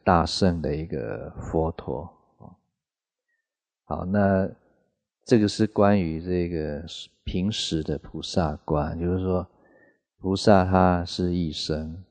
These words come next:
哦，那他到什么时候才成圣呢？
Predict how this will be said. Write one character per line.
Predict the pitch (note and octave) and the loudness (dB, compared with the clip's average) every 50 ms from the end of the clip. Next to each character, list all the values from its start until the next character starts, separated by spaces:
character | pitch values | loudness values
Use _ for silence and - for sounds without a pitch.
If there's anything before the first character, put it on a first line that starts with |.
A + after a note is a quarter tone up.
| _ _ - | _ _ -16
哦， | D#2+ D2 D2 F2 F2+ - _ _ _ _ _ _ _ _ _ _ _ _ _ _ _ _ | -14 -14 -14 -14 -16 -20 _ _ _ _ _ _ _ _ _ _ _ _ _ _ _ _
那 | F2 E2+ F2 E2+ E2 D#2+ | -6 -2 0 0 0 0
他 | D#2+ F2 F#2 F2+ F2+ F#2 F2+ D#2+ - - _ _ | -2 0 2 2 2 2 0 -4 -8 -14 _ _
到 | - A2 G#2 | 6 6 6
什 | F#2+ - F2+ | 6 4 2
么 | E2+ E2 | 0 0
时 | E2 - - F#2+ | -2 0 0 2
候 | F2+ F2+ | 2 2
才 | - - E2 E2 E2+ E2+ | 2 2 0 0 0 0
成 | E2 - - - E2+ E2 E2 | -4 -6 -8 -8 -6 -6 -4
圣 | - - - A2+ G#2 F#2 E2+ D#2+ | -4 2 4 6 6 6 4 0
呢？ | D2 B1+ - | -4 -6 -8